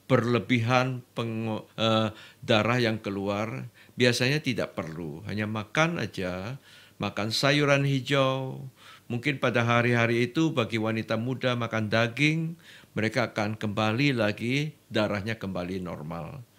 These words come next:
Tetapi kalau darahnya sangat banyak, sampai satu minggu, sepuluh hari, mensnya tidak henti-hentinya. Pertama, Anda harus pikirkan penyebabnya.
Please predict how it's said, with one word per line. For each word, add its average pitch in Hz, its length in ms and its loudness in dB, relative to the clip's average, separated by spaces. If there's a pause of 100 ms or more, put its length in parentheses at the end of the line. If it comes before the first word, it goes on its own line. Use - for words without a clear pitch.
(340)
Tetapi 185 320 0
kalau 147 240 2
darahnya 113 480 2
sangat 277 400 -2
banyak, 92 320 0 (400)
sampai 156 480 2
satu 156 240 0
minggu, 156 400 4
sepuluh 139 400 0
hari, 131 480 0 (160)
mensnya 135 560 2
tidak 113 320 2
henti-hentinya. 107 960 -2 (400)
Pertama, 139 720 0
Anda 139 320 2
harus 143 160 -2
pikirkan 147 720 0
penyebabnya. 110 880 -2